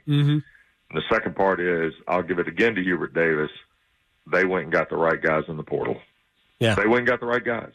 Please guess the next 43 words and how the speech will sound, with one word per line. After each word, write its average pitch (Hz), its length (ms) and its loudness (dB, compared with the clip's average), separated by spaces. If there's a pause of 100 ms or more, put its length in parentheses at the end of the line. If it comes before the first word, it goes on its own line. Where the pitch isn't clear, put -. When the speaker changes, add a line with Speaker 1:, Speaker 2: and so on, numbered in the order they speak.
(360)
Speaker 2:
I 95 60 -2
mean, 95 400 -4 (340)
fifty-five 117 720 0
is 92 160 -6
the 92 60 -6
real 90 280 -4
deal, 78 320 -8 (300)
Speaker 1:
Yep. 170 160 2
Speaker 2:
by - 40 -6
the 90 60 -2
way, 92 140 4
and 82 100 -2
he's 98 160 -6
got 87 140 2
a 80 40 -2
couple 87 280 -2
of 73 40 -6
years 82 240 2
left. 60 320 -4
I 85 60 -6
mean, 78 140 2
he's 82 160 2
just 85 180 2
not 80 160 2
a 73 40 0
one-and-done 78 580 0
guy. 67 300 -6 (640)
But 101 160 4
I - 20 6
also 113 360 0
think 104 280 -10
this, 98 160 -8 (140)
too. 95 240 0 (260)
Armando 110 480 2
Bacot 87 680 0 (140)
is 95 180 -2
an 87 100 -8
important 98 520 -2
part 98 240 2
of 87 60 2
what 87 220 -4
Carolina 87 460 2
does. 73 260 -4